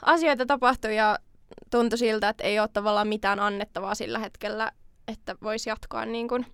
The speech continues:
kauden tekemistä, niin sitten tää oli mun mielestä tosi hyvä niinku mahdollisuus, että nyt päästiin sitten yhdessä tekemään tätä ja mä pääsin jatkaa mun unelmaa ja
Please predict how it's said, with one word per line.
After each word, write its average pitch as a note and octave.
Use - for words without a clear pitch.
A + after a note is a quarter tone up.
kauden A3+
tekemistä, G#3+
niin G#3+
sitten A3+
tää D4+
oli A3
mun G3+
mielestä G#3+
tosi G#3+
hyvä F#3+
niinku G3+
mahdollisuus, A3
että A3+
nyt G#3+
päästiin A#3
sitten A#3
yhdessä A#3+
tekemään G#3+
tätä A#3
ja A3+
mä G#3
pääsin G#3+
jatkaa A3+
mun A3+
unelmaa A#3
ja B3+